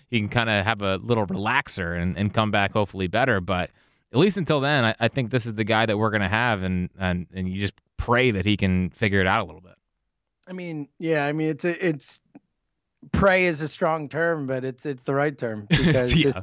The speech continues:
Speaker 2: this, this team, team desperately
Speaker 1: Well, listen,
Speaker 2: needs him. I
Speaker 1: listen.
Speaker 2: mean,
Speaker 1: When you haven't made the playoffs in a decade, you start asking for, for, for little
Speaker 2: Yeah,
Speaker 1: things.
Speaker 2: big time. Look, if, if he doesn't, I mean, what did it, you, you play Brad Miller at third when Steedy's back? I mean, I don't know. You know, I, I just,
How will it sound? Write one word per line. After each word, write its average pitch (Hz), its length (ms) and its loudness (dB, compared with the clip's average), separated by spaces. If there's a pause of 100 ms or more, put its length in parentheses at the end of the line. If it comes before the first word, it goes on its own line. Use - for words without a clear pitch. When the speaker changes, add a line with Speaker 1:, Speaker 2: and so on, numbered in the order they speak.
(120)
Speaker 2:
this, 156 180 0
this - 120 -8
team, 202 280 2 (360)
team 190 220 -4
desperately 156 520 0
Speaker 1:
Well, 143 80 4
listen, 135 220 2
Speaker 2:
needs 120 80 0
him. 127 100 2
I - 60 4
Speaker 1:
listen. 107 160 2
Speaker 2:
mean, 113 80 0
Speaker 1:
When 123 100 2
you 180 80 4
haven't 196 160 2
made 165 120 4
the 139 60 -2
playoffs 143 380 2
in 123 60 0
a 110 40 2
decade, 110 420 0
you 107 60 0
start 110 240 0
asking 101 380 0
for, 95 360 2
for, 104 220 2
for 110 220 2 (180)
little 127 140 4
Speaker 2:
Yeah, 285 480 6
Speaker 1:
things. 175 80 -10
Speaker 2:
big 285 200 -4
time. 208 280 0
Look, 254 240 2
if, 240 160 -6 (100)
if 233 180 -2
he 269 140 -6
doesn't, 202 560 0
I 190 80 -4
mean, 190 220 -6
what 208 100 -2
did 214 140 0
it, 202 100 -4
you, 175 300 -4
you 185 100 -2
play 185 180 2
Brad 165 220 2
Miller 190 260 0
at 226 120 -6
third 269 360 -2 (100)
when 175 180 -6
Steedy's 202 340 -4
back? 269 400 0
I 202 60 -2
mean, 165 400 -4 (120)
I 180 120 0
don't 208 100 4
know. 208 480 2 (160)
You 180 160 -4
know, 185 400 -2
I, 175 360 -2
I 180 40 -4
just, 180 280 -6